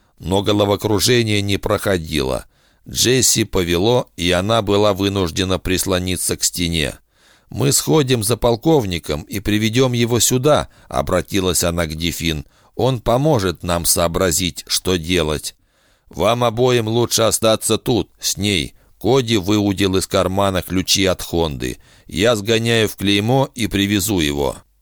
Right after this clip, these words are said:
«Ага, а я пойду поищу предков», — сказал Танк. Его раскрашенный камуфляжными пятнами пикап с разбитой фарой и помятый от бурного появления в зале игровых автоматов решеткой радиатора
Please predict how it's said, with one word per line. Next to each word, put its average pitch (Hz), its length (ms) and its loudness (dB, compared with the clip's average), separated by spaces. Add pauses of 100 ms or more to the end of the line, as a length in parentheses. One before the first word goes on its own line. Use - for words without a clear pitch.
(320)
«Ага, 107 580 0 (120)
а 95 100 -2
я 127 220 4
пойду 113 480 2
поищу 104 540 0
предков», — 104 640 -2
сказал 73 460 0
Танк. 67 480 -6 (320)
Его 95 320 2
раскрашенный 104 800 0
камуфляжными 95 920 0
пятнами 92 600 -2
пикап 123 480 0
с - 80 -2
разбитой 107 580 0
фарой 98 480 2
и 104 200 -6
помятый 101 600 0
от 90 160 0
бурного 95 540 0
появления 95 720 0
в 82 80 -4
зале 95 380 2
игровых 95 480 0
автоматов 92 760 -2
решеткой 90 540 0
радиатора 85 800 0